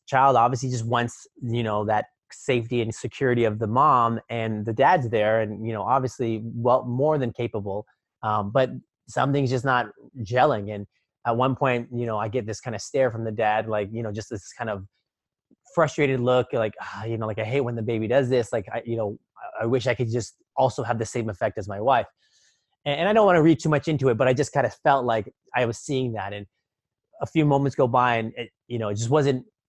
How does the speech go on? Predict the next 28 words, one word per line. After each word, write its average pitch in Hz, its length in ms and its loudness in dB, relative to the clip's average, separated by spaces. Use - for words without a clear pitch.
it 135 60 0
wasn't 160 240 4
improving. 123 520 0
And 107 120 -4
so 113 180 -2
finally 117 460 -2
the 123 80 -6
mom 110 240 -4
comes 107 220 -8
back 104 360 -2
and 110 160 -6
then 104 300 -6
things 110 180 -6
kinda 104 240 -10
go 95 120 -10
back 92 280 -12
to 107 60 -14
normal. 107 380 -10
And 120 320 -4
it's - 120 -14
in 160 100 0
that 123 180 -2
moment 123 260 -2
I 107 40 -6
start 101 240 -8
thinking, 104 260 -8
"Man, 110 200 -4
like, 95 200 -10